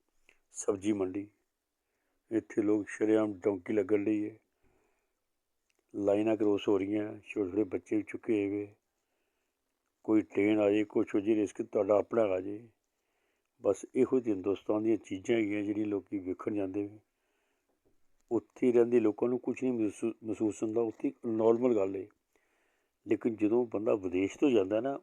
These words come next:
ਉਹਦੇ ਵਾਸਤੇ ਬੜੀ ਹੈਰਾਨੀ ਵਾਲੀ ਗੱਲ ਹੁੰਦੀ ਹੈ। ਇੱਥੇ ਕੋਈ ਇਸ ਤਰ੍ਹਾਂ ਸੜਕਾਂ ਕ੍ਰਾਸ ਨਹੀਂ ਕਰਦਾ ਹੈਗਾ, ਨਾ ਹੀ ਕੋਈ ਲਾਈਨਾਂ ਕ੍ਰਾਸ ਕਰਦਾ ਹੈਗਾ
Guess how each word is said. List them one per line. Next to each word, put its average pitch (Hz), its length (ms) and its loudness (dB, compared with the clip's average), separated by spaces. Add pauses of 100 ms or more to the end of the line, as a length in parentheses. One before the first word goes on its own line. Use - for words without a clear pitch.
(140)
ਉਹਦੇ 143 160 0
ਵਾਸਤੇ 117 360 0
ਬੜੀ 107 340 2
ਹੈਰਾਨੀ 101 280 2
ਵਾਲੀ 120 160 2
ਗੱਲ 113 160 4
ਹੁੰਦੀ 104 280 -4
ਹੈ। 117 80 -16 (680)
ਇੱਥੇ 113 280 0
ਕੋਈ 120 160 0
ਇਸ 104 80 -2
ਤਰ੍ਹਾਂ 110 240 -2
ਸੜਕਾਂ 107 340 -4
ਕ੍ਰਾਸ 98 260 -2
ਨਹੀਂ 113 140 -2
ਕਰਦਾ 107 260 -2
ਹੈਗਾ, 101 300 -6 (840)
ਨਾ 104 240 2
ਹੀ 113 60 2
ਕੋਈ 110 180 -2
ਲਾਈਨਾਂ 98 300 0
ਕ੍ਰਾਸ 107 260 0
ਕਰਦਾ 107 320 0
ਹੈਗਾ 101 400 -2